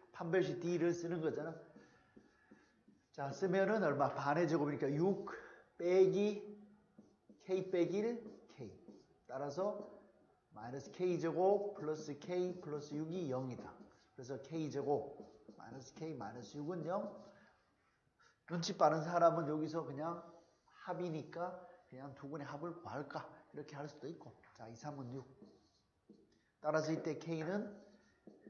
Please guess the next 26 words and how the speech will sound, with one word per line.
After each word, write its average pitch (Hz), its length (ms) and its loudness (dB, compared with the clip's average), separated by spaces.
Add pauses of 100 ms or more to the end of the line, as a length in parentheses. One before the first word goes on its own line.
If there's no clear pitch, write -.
(140)
마이너스 131 500 -6
이와 156 380 2
삼이니까 156 640 -4
일이 147 220 -2
아니잖아요. 139 560 -8 (680)
두 190 140 -6
번째는 135 600 0 (1800)
중근을 208 440 6
갖는 160 280 8
게 151 80 6
아니고 143 180 8
근이 208 200 4
하나라고 175 640 10
얘기하니까 120 480 0
일 202 160 0
차 254 180 6
방정식이면 175 760 2
근이 160 200 -2
하나일 139 340 0
수 - 140 -8
있으니까 120 480 -6
K가 156 320 -2
일이면 160 460 0 (260)
확인해야지. 165 640 0
일 165 180 -2
넣으면 180 420 2